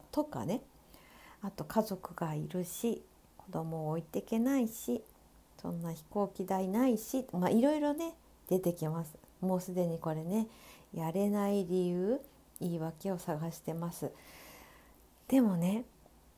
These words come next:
何か行動することってできるんですよ。例えば、今の沖縄行こうって思いついて、「それもいいね」って言ってあげるじゃないですか。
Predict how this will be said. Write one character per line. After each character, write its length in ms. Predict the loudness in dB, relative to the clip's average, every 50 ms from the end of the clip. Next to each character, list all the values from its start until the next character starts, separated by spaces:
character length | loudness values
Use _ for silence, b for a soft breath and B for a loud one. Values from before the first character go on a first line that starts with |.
| -20 -20 -20 -20 -4 0
何 300 | 2 4 6 6 4 4
か 120 | 2 -2
行 360 | -4 -4 -4 -2 0 0 2
動 240 | 2 0 0 0 -2
す 180 | -4 -2 0 0
る 100 | 0 2
こ 140 | 0 -2 -2
と 140 | -2 -2
っ 60 | -4 -4 -10 -10 -2
て 180 | 0 0 0 -2 -8 -20 -20 -20 -14 0
で 100 | 0 0
き 160 | 2 2 -2
る 100 | 0 0
ん 80 | -2 -2
で 120 | -2 -4
す 160 | -8 -8 -8 -8
よ。 120 | -8 -8 -12 -20 -20 -20 -20 -20 -20 -16 -4 -4 -4 0 2
例 120 | 4 4
え 60 | 4
ば、 180 | 6 4 4 6
今 240 | 6 6 6 4 4
の 180 | 4 2 2
沖 200 | 2 0 -2 -6
縄 240 | -4 -2 -2 0 -2
行 80 | -2 -2 2
こ 240 | 4 6 6 6 4
う 20 |
っ 20 | -2 -4 -18 -16 -8
て 100 | -6 -4
思 160 | -4 -2 -4
い 60 | -4
つ 120 | -4 -4 -6
い 60 | -4
て、 100 | -4 -6
「そ 120 | 0 0 0
れ 80 | 2
も 180 | 2 0 0 0
い 140 | 2 2 2
い 40 | 4
ね」 160 | 4 4 2
っ 20 | 2
て 60 | -2 -4
言 100 | -4 -4
っ 20 | -4
て 140 | -2 0 0
あ 60 | 0
げ 140 | 2 0 0
る 120 | 0 -2
じ 100 | -4 -4
ゃ 60 | -8
な 100 | -6 -8
い 80 | -8 -6
で 100 | -8 -8
す 120 | -8 -10
か。 180 | -12 -14 -14